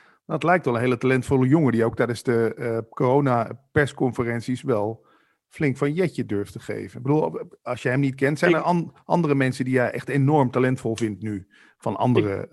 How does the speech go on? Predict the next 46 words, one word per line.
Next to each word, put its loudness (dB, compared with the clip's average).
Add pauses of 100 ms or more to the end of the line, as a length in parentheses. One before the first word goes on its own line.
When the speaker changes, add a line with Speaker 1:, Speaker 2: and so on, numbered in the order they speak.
Speaker 1:
eh -14 (260)
Speaker 2:
ik -4
weet 0
niet -2
wie -4
je 0
bedoelt. -6
Ik, -10
Speaker 1:
Ja. -4
Speaker 2:
ik -6
kijk, 0
ik -8
kijk -2
ook -12
nooit -8
eigenlijk -10
echt -20
die -14
programma's. -6
Dus -12
ik, -16 (120)
dus -12
ik, -10
eh, -2
ik -6
volg 0
niet -4
echt -12
alle -4
mensen -6
wat -14
dat -8
betreft. -8
Speaker 1:
Oké, -6
maar -6
iemand 2
die -2
jij 4
met -2
veel 2
plezier -2
luistert 0
of -6
leest. -6
Ik -16
bedoel, -2